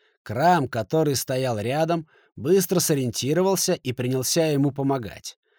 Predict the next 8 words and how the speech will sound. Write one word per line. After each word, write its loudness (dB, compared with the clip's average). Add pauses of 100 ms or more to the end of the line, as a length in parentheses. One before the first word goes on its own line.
(220)
Однако 0
не 2
все 2
коротышки 0
были 0
с -4
ним 0
согласны. -4